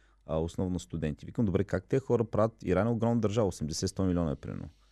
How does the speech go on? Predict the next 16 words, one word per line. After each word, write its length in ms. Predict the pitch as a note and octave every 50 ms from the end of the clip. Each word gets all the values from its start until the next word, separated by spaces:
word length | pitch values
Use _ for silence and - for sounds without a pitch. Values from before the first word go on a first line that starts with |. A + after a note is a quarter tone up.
| _ _ _
Как 200 | - - F2 F#2
десет 240 | F#2+ B2+ C#3 - - -
процента 460 | B2+ A2 - - A#2 A#2+ A#2 - A#2+
ти, 360 | - - B2 B2 B2+ B2+ - - -
които 220 | _ A#2 G#2+ - -
са 80 | - A2+
мюсюлмани, 720 | G#2 - - G#2 G2 G2 G2 G2 G2 G2 G#2+ A#2+ B2 - - -
а, 380 | - F#2 F#2+ G2+ G2 F#2 F2+ D#2+ - - - - - - - - - - _ _ _ _ -
той 100 | A2+ A2
вика, 140 | - G#2+
десет 260 | G2 F2 A2+ - - -
процента, 600 | A2 G#2 - - F2+ F2 F2 - G#2+ C3 C#3+ -
ми 120 | D2+ A2+ A#2+
изчисли 340 | A2+ - - - - D#3 A2
го, 80 | F2+
вика. 260 | C#2 - - - -